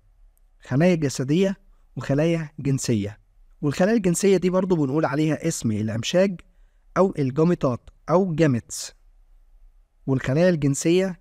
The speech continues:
زي الحيوانات المنوية اللي بتكون في الذكور، سواء كان الإنسان أو الحيوان، أو حبوب اللقاح اللي بتتكون في عضو التذكير في النباتات، ودي بنقول عليها أمشاج مذكرة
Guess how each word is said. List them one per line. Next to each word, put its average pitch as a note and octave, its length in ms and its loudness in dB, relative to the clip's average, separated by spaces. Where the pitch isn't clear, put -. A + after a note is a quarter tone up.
زي B2 240 0
الحيوانات C3 560 0
المنوية C#3 540 0
اللي B2 220 -4
بتكون D#3+ 360 0
في - 100 -10
الذكور، B2+ 460 -2
سواء D3+ 320 -2
كان D3 220 -2
الإنسان A#2+ 520 -2
أو B2+ 180 -6
الحيوان، C#3+ 580 -2
أو E3+ 120 2
حبوب F3 360 0
اللقاح F3 540 0
اللي B2 140 -2
بتتكون E3+ 600 0
في - 180 -6
عضو D3 300 0
التذكير E3+ 640 -4
في - 80 -6
النباتات، D3 600 -2
ودي B2+ 200 -2
بنقول D#3 300 2
عليها F3+ 460 0
أمشاج D3+ 380 0
مذكرة C#3+ 640 -2